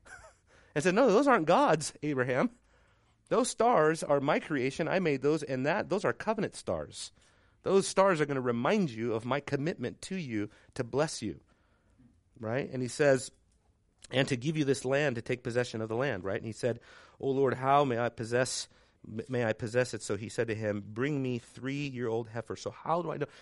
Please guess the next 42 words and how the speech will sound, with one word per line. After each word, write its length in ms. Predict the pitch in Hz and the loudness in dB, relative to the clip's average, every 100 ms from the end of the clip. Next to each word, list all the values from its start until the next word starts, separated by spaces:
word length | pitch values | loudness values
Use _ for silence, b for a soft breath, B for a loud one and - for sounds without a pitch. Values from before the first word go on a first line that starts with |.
| B | B
In 60 | 165 | 2
other 80 | 180 | 6
words, 240 | 147 - B B | 4 2 B B
he's 260 | - 208 208 | -4 -2 -2
asking 420 | - 185 - 170 | 2 0 2 -4
for 140 | - | -4
the 80 | 139 | -6
commitment. 560 | - 147 147 185 104 - _ - | -4 -4 -2 -4 -6 -8 _ -14
"How 520 | - 180 190 202 208 | 2 4 6 4 4
may 360 | 165 165 170 | 2 2 2
I 280 | - 143 151 | 0 0 0
know 640 | 151 151 208 247 156 90 - b b b b - | 0 8 12 12 12 4 -8 b b b b 2
that 140 | 131 | 6
I 140 | 143 | 6
will 160 | 143 143 | 6 2
possess 480 | - 120 135 151 127 | 0 2 6 6 2
it?" 200 | - - b b b _ | -4 -10 b b b _
What's 280 | 123 160 - | 0 0 0
the 140 | 135 | -2
Lord's 280 | 139 147 - | 4 2 2
answer? 560 | 147 170 175 208 233 b b b b b _ | 0 2 4 2 2 b b b b b _
"I 140 | 117 131 | 0 0
will 140 | 117 | 0
make 240 | 120 127 | -2 -4
a 40 | 113 | -6
covenant 400 | - 120 101 78 | -6 -4 -4 -8
with 180 | 85 85 | -12 -10
you. 200 | 78 95 _ b b b | -12 -14 _ b b b
I 100 | 120 | -2
will 140 | 123 120 | 0 0
make 180 | 131 | -2
a 60 | - | -6
commitment 520 | - 117 123 107 101 | -8 -4 -4 -4 -8
to 140 | - 92 | -10 -8
you. 220 | 82 78 - _ b b - | -8 -12 -16 _ b b -2
I'm 160 | 135 | 2
gonna 160 | 156 127 | 2 0
show 260 | - 160 151 | 0 0 0
you 240 | 110 107 | 0 -4
how 180 | 107 104 | -2 -2
deadly 560 | 104 101 160 139 123 107 | -2 -2 -2 -2 -6 -6
serious 800 | - 151 147 110 87 90 - | -6 -2 0 0 -4 -6 -8